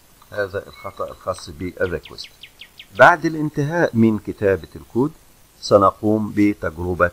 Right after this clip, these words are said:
هذا الكود. سأنطق عبارة باللغة العربية، وهذه العبارة سيقوم بتحويلها إلى نص وإعادة نطقها مرة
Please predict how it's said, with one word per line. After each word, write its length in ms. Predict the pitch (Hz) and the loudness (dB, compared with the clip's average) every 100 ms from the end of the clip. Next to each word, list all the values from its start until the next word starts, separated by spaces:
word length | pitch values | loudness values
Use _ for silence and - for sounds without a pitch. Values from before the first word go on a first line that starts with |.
| - | -2
هذا 480 | 85 87 82 73 | -4 -4 -6 -10
الكود. 380 | 73 - 123 151 165 _ _ _ _ _ - | -14 -4 0 0 -4 _ _ _ _ _ 0
سأنطق 540 | - - 170 - 185 - - - | 4 6 4 0 -6 -8 -20 -2
عبارة 440 | 107 113 190 185 - 110 | 2 6 6 4 -2 -6
باللغة 640 | 123 107 101 95 143 160 - | -4 -2 0 0 -2 -4 -10
العربية، 840 | 127 90 82 110 98 101 104 156 - _ _ _ _ _ | -12 -12 -2 0 0 0 0 0 -4 _ _ _ _ _
وهذه 300 | 98 107 120 | -2 0 2
العبارة 500 | 180 160 117 104 110 | 0 0 4 4 4
سيقوم 640 | 110 107 87 - 117 143 151 | -4 -6 -6 -6 -6 -6 -6
بتحويلها 680 | 131 95 - 98 95 90 - 120 | -8 -8 -8 -8 -6 -6 -8 -6
إلى 260 | 120 87 82 | 0 0 0
نص 380 | 120 - - - - | -2 -6 -14 -18 -10
وإعادة 500 | 95 90 101 135 110 - | -6 -2 2 2 0 -12
نطقها 640 | 87 78 - 113 117 110 - | -14 -14 0 2 2 -6 -6
مرة 600 | 92 87 82 90 92 78 | -2 -2 -4 -12 -12 -14